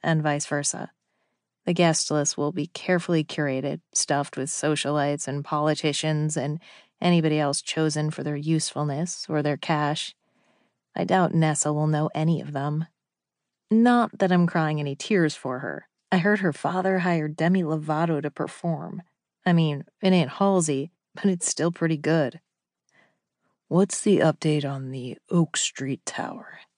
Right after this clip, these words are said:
Papa says to Dante, while slowly and meticulously cutting up his chicken parm.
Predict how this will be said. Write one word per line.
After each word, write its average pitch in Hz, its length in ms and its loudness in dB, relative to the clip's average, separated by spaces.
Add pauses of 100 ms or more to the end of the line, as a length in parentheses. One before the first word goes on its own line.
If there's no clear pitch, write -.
(420)
Papa 160 320 2
says 151 260 0
to 160 140 -4
Dante, 156 600 0 (300)
while 175 220 0
slowly 214 680 2
and 175 140 2
meticulously 156 840 -2
cutting 147 320 -2
up 135 140 -6
his 131 120 -6
chicken 131 320 -6
parm. 147 540 0